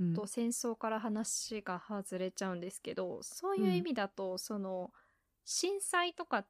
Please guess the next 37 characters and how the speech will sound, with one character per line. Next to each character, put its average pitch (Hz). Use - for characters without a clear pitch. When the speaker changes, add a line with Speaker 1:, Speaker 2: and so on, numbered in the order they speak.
Speaker 1:
て 185
い 185
う 190
部 220
分 202
で、 226
Speaker 2:
う -
ん、 170
う -
ん。 -
Speaker 1:
日 240
本 294
っ -
て 180
や 202
っ 190
ぱ 233
り、 185
Speaker 2:
う -
ん。 -
Speaker 1:
そ -
う -
い -
う 349
意 -
味 311
だ 233
と 185
み 240
ん 285
な 277
常 330
に 202
想 220
像 220
し -
て、 214